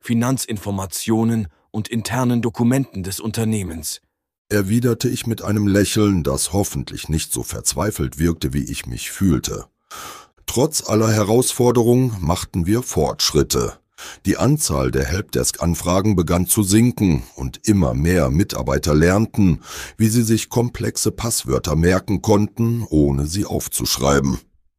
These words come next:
Speaker 2: Dann kam der Tag, an dem wir die Zwei-Faktor-Authentifizierung einführten. Wir hatten uns für eine App-basierte Lösung entschieden, die relativ benutzerfreundlich war,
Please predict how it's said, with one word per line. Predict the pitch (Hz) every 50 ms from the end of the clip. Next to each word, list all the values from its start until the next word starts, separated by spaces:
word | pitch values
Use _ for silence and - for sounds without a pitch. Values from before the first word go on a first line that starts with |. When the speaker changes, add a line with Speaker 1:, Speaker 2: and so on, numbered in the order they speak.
| _ _ -
Speaker 2:
Dann | 107 104 120 127 -
kam | - 107 107 110 113 123 120
der | 123 117 - -
Tag, | - 98 98 101 139 151 160 - - -
an | 101 95
dem | 85 95 98 101 101
wir | 107 98
die | 90 92 78
Zwei-Faktor-Authentifizierung | - - - - 82 85 87 85 - - 87 85 - _ - 73 57 50 58 65 67 - - 80 76 76 - - - 85 - - - 98 98 80 62 67 65 60 -
einführten. | 71 82 87 85 73 - - 76 73 69 - - 71 67 60 - _ _ _ _ - - - - - - - - _
Wir | - 123 117 107
hatten | 139 156 151 139 131
uns | 110 107 113 - -
für | - 92 -
eine | - 85 90 92 - -
App-basierte | - 101 - - _ - 73 69 65 64 67 67 65 64 - 76
Lösung | 76 78 82 85 78 73 82 85 64
entschieden, | 65 73 - - 101 98 104 117 110
die | - 107 90
relativ | - 87 82 69 60 - - - 90 - -
benutzerfreundlich | - 98 104 120 123 - - - 62 - - - 64 64 64 58 - 60 62 - 62
war, | 67 69 69 67 65 64 60